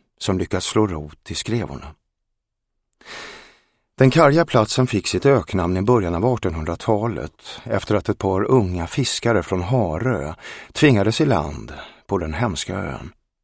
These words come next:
En överraskande höststorm från sydväst blåste sönder deras segel. Eftersom de inte orkade ro mot den hårda vinden drev de iväg i fel riktning.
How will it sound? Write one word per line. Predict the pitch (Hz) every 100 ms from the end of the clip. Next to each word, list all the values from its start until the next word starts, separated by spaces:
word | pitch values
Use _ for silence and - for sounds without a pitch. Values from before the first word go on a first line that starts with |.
| _ _ _ _ _ _ _ - - - - -
En | 120 135
överraskande | 147 110 110 107 107 107
höststorm | 101 151 - - - - 156 117 82 82
från | - 95
sydväst | - 120 107 120 62 - - - - -
blåste | 107 107 - 135
sönder | - 98 87 82 98 98 - -
deras | 104 107 -
segel. | - 60 57 62 98 - _ _ _ _ _ _ _ - - - -
Eftersom | 117 120 120 110
de | 113
inte | 107
orkade | 95 95 95 98
ro | 92 85 92 127
mot | 123 110
den | 98
hårda | 120 107 101
vinden | 104 92 85 92 117 _ _ _ _ -
drev | 120 131 123
de | 139 147
iväg | 147 82 - - - - - _ -
i | 101
fel | - 87 64 69
riktning. | 82 123 - 67 52